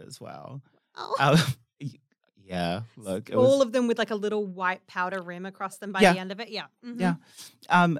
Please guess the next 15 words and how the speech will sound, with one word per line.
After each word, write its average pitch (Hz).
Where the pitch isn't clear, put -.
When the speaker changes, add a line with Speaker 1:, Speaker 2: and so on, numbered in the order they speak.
Speaker 1:
but 156
that's 185
kinda 208
how 190
it -
started, 127
like, 107
uh, 117
doing 117
regional 110
gigs. 92
We 98
started 113
in 120
Bunbury, 98